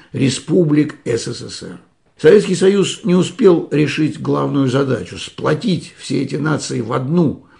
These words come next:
попутно ослабляя, насколько возможно, этот самый первый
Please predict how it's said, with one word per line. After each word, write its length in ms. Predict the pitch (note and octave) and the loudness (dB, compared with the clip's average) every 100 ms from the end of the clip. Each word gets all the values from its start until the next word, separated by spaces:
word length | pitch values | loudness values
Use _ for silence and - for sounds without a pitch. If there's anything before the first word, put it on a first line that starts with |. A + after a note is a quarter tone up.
| _ _ | _ _
попутно 540 | - B2+ G#3+ G#3+ B3+ - | -10 -6 -4 -4 -4 -6
ослабляя, 720 | D3+ - B2+ - D3 D#3 D#3+ | -6 -8 -8 -6 -2 0 0
насколько 420 | C3 A#2+ - - | -2 -4 -8 -6
возможно, 680 | - - G2+ D3 C#3 C3 - - - - | -6 -8 -6 -4 -4 -4 -8 -14 -20 -6
этот 280 | - C#3 C#3 | 0 2 0
самый 440 | - C#3 C3+ B2+ - _ _ | -4 -4 -2 -4 -6 _ _
первый 540 | D3+ D3 B2+ B2 A#2+ | 0 2 2 0 -4